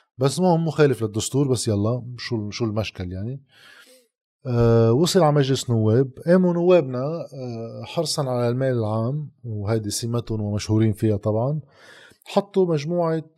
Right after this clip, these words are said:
آه، تعديلات على، آه، العقد الموقع بين الدولة اللبنانية والبنك الدولي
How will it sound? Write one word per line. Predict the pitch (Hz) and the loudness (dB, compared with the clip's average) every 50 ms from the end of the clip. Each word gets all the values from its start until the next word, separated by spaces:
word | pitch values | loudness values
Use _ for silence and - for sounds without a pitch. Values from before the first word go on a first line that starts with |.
| - | -12
آه، | 131 127 123 117 113 113 110 107 107 107 107 107 107 107 110 107 | -8 -6 -4 -4 -2 -2 -4 -4 -4 -6 -6 -6 -6 -6 -4 0
تعديلات | - 147 139 143 143 151 151 143 120 120 131 - _ - - - _ _ _ _ _ _ _ _ _ _ _ _ _ _ - | 2 2 4 4 2 2 2 4 2 2 0 -4 _ -20 -20 -20 _ _ _ _ _ _ _ _ _ _ _ _ _ _ -6
على، | 113 110 127 156 170 170 | 0 2 4 4 6 6
آه، | 160 156 156 156 156 156 151 - 135 135 120 117 117 113 117 123 123 127 120 | 6 6 4 4 4 2 0 -2 -6 -6 -4 -4 -4 -4 -6 -6 -8 -6 -4
العقد | 117 117 113 117 123 170 175 - - 139 131 123 123 123 | -2 -2 0 2 2 2 2 2 0 -2 -2 -4 -6 -8
الموقع | 127 135 147 156 156 143 - - 127 123 131 135 135 135 | -4 -2 -2 -2 -2 -4 -4 -4 -4 -2 -2 -4 -6 -6
بين | 127 123 147 156 151 143 131 | -4 -4 -4 -2 -2 -4 -6
الدولة | 131 117 117 143 147 151 143 | -8 -6 -2 0 0 0 0
اللبنانية | 131 127 123 120 127 127 127 131 127 120 107 | -2 -2 -4 -6 -6 -6 -6 -4 -4 -4 -2
والبنك | 107 120 127 123 120 131 117 - - | -2 -2 -2 -2 -2 -4 -4 -6 -8
الدولي | 110 101 107 120 123 127 123 123 127 131 | -6 -2 0 2 2 2 2 2 0 -2